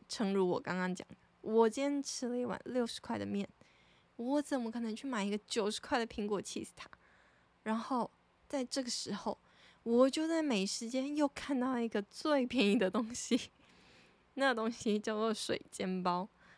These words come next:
水煎包一颗只要十七块。我那时候就站在水煎包前面想说：“嗯，我要买这水煎包吗？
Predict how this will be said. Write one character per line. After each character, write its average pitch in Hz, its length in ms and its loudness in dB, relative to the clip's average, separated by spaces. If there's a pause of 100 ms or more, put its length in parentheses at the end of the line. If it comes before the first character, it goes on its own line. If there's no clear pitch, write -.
水 202 320 2
煎 269 220 2
包 277 200 4 (100)
一 285 80 -4
颗 247 420 -2 (160)
只 - 100 -12
要 165 120 0
十 - 320 -8
七 - 220 -4
块。 - 220 -10 (680)
我 240 100 -4
那 311 140 2
时 285 100 -2
候 269 140 2
就 277 180 -2 (120)
站 262 260 0
在 226 260 0
水 190 240 -4
煎 208 140 -2
包 240 160 2
前 202 180 -6
面 214 160 -4
想 214 220 -12
说： 226 240 -8
“嗯， 220 140 -10 (1160)
我 214 300 2
要 277 260 -2
买 214 160 0
这 208 180 -2
水 - 220 -8
煎 202 240 -6
包 196 160 -4
吗？ - 220 -10